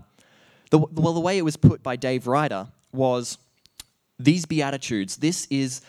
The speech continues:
the type of people God is looking to populate his kingdom with. This is the type of planet he wants in his solar system, in <laughs> other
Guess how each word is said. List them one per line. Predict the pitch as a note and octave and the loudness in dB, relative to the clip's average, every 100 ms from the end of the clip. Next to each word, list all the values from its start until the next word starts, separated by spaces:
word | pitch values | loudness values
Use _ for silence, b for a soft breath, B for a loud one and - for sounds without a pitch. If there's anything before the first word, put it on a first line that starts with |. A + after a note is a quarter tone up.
| B | B
the | A2 | -6
type | - - D3+ D3+ | -6 -6 -6 -6
of | A#2+ | -10
people | - D#3+ D#3 A2 G2+ b b | -12 -12 -8 -8 -8 b b
God | C#3+ C3 | -2 -2
is | A2 A2+ | -4 -4
looking | B2+ C3+ C3 A#2 | -4 -4 -8 -8
to | A#2 | 2
populate | - C#3 - - A#2+ A2+ | 2 2 -14 -12 -10 -10
his | - G2+ | -10 -12
kingdom | - - A2 G#2 F#2+ | -8 -6 -4 -4 -4
with. | F#2+ E2+ - _ _ _ b b b b b b | -4 -6 -14 _ _ _ b b b b b b
This | D3+ D#3 | -2 0
is | E3 | -4
the | C#3 | -6
type | - D3 D3+ | -6 -6 -6
of | B2 | -10
planet | - F#3+ E3+ G#2+ C#3+ - _ b b | -6 -2 -2 -2 -6 -10 _ b b
he | - C#3 | -2 0
wants | C3+ C#3 - | 0 -2 -4
in | C3 | -6
his | A#2 | -6
solar | - B2 G#2+ F2+ | -8 -6 -6 -8
system, | - - - - | -8 -12 -14 -14
in | - F#2+ | -10 -10
<laughs> | |
other | - | -10